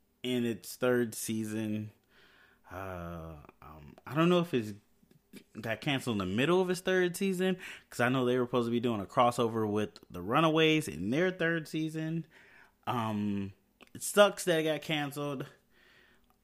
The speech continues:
Um, I, I, I can't take responsibility 'cause I wasn't watching it, so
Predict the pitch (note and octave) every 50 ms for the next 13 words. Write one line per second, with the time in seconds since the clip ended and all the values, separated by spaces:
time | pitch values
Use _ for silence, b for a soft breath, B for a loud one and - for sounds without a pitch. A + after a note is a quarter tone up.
0 | _ - - - A2+ A2+ A2+ A2+ G#2+ G#2 G2+ G2 G2 G2 G2 F#2+ F#2+ F2 b b
1 | b b b b b _ _ - _ - F#2 G2 G2+ E2+ - _ - F2+ A2+ A#2
2 | A2+ G2 - _ - G#2 G2+ G2+ - - A2 G2 - B2 A2 F#2+ F#2+ G2 - -
3 | G2+ F2 F#2 F#2+ G#2+ B2 A#2+ A#2 A#2 A#2 A#2 - F2+ D2+ D#2 G#2+ A#2+ A#2 A2+ A#2
4 | G#2+ A#2 A2+ A#2 A#2 A2+ - - B2 A#2 G#2 - - G2 F#2+ F#2 F#2